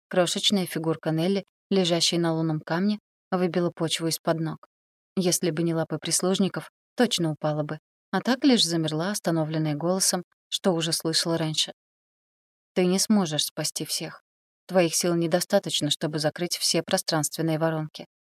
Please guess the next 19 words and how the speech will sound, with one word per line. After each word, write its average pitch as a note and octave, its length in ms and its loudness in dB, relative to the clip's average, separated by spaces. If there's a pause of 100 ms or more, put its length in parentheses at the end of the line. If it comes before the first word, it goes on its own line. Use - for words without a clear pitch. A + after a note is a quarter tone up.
(300)
Чувствуешь? G#3+ 600 0 (380)
Они F#3+ 220 2
активируются F3+ 720 -2
по - 80 -14
всему D#3+ 280 -2
колодцу. E3+ 520 -2 (360)
Совсем E3+ 380 0
скоро E3+ 320 -4
через F3 300 0
них D3+ 200 -2
пожалуют D#3+ 540 0
тени». E3+ 340 -2 (960)
Амелия F3 560 2
Крейн. D#3+ 420 -2 (580)
Она G#3+ 180 6
неспешно A3 600 2
вышла E3 320 -2
из-за D#3 220 0
камня. D#3 400 -6